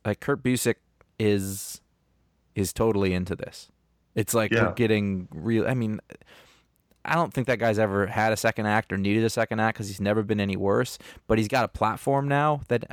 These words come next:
Speaker 1: he hasn't had for a little while between this and Astro City to just do, like, his kind of really interesting, thoughtful,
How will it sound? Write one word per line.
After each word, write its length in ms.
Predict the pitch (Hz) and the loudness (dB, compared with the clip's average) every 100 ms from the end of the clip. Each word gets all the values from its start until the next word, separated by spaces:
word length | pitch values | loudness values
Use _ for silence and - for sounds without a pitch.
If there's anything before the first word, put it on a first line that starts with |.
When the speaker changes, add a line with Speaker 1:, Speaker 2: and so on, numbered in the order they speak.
| 107 | -4
Speaker 1:
he 100 | 117 | 0
hasn't 220 | 120 113 | 0 2
had 180 | 120 117 | 0 0
for 100 | 127 | 0
a 20 | |
little 200 | 131 139 | 2 2
while 360 | 139 139 131 - | 2 0 -2 -4
between 280 | - 117 107 | -4 -2 0
this 260 | 131 127 | 0 0
and 80 | 98 | 0
Astro 240 | 107 - 110 | -2 -2 -2
City 400 | - 110 107 - - - _ _ | 0 2 0 -2 -12 -20 _ _
to 80 | - | -10
just 240 | 104 104 101 | -4 -4 -2
do, 460 | 101 101 98 98 - | 0 2 2 0 -2
like, 220 | 98 95 | -2 -2
his 220 | - 110 - | -2 -4 -2
kind 240 | 104 101 | 0 0
of 100 | 92 | 0
really 480 | 92 98 98 95 98 - _ _ _ _ _ _ _ - | 0 2 2 0 -4 -14 _ _ _ _ _ _ _ -2
interesting, 520 | 107 98 95 - 98 | -2 0 0 0 0
thoughtful, 880 | 92 - 95 - - 95 92 95 104 | 0 0 0 0 0 2 2 0 -4